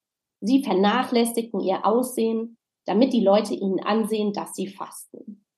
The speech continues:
Ich sage euch, sie haben ihr Lohn damit schon erhalten. Wenn du fastest, pflege dein Haar, wasche dir das Gesicht wie sonst auch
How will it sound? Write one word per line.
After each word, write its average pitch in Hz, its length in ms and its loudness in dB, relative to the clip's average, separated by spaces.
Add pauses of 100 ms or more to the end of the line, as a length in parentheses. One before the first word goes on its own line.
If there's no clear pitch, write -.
(500)
Ich 330 220 0
sage 196 320 2
euch, 185 300 -4
sie 180 120 -4
haben 190 280 -4
ihr 180 100 0
Lohn 185 600 -4
damit 190 340 -4
schon - 180 -6
erhalten. - 540 -12 (840)
Wenn 320 380 4
du - 120 -4
fastest, - 680 -8 (500)
pflege 269 360 0
dein 277 280 -2
Haar, - 380 -10 (300)
wasche 190 360 -2
dir 254 140 -2
das 269 240 -4
Gesicht 202 460 -4
wie 220 100 -8
sonst 202 400 -4
auch 165 360 -6